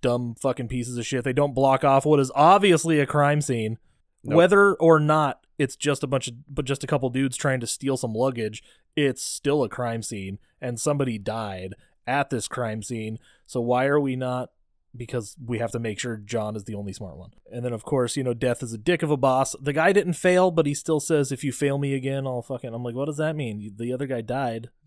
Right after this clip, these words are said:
Speaker 1: but you didn't seem to care about that." <laughs>
Speaker 2: As soon as that scene plays out, I lean over to my son, and he goes, "I already know what you're gonna fucking say." <laughs>
Speaker 1: What? What are you gonna say?
Speaker 2: <laughs> Because I've said it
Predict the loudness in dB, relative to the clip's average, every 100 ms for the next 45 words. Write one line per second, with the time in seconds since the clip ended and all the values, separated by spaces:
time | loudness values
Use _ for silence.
0 | -10 -6 -6 -6 -6 -8 -4 -2 0 -2
1 | -4 -6 -8 -12 _ -16 -12 -10 0 2
2 | 2 -2 -4 -4 -4 -4 0 0 -2 -8
3 | -8 -10 -10 -6 -4 -4 -4 -4 -4 -6
4 | _ _ _ _ -10 4 4 4 0 -4
5 | -2 -2 -2 -4 -6 -6 -6 -6 -6 -6
6 | -6 -8 -8 -8 -4 -4 0 2 4 4
7 | 0 -2 -4 -4 -6 -8 -4 -6 -4 -4
8 | 0 0 0 -4 -8 _ _ _ -2 -2
9 | -2 -10 -4 -2 -2 -4 -4 -4 -6 -10
10 | -20 -20 -18 -20 _ _ _ -8 -6 -6
11 | -4 -4 -4 -4 -2 0 2 4 2 0
12 | 0 0 2 0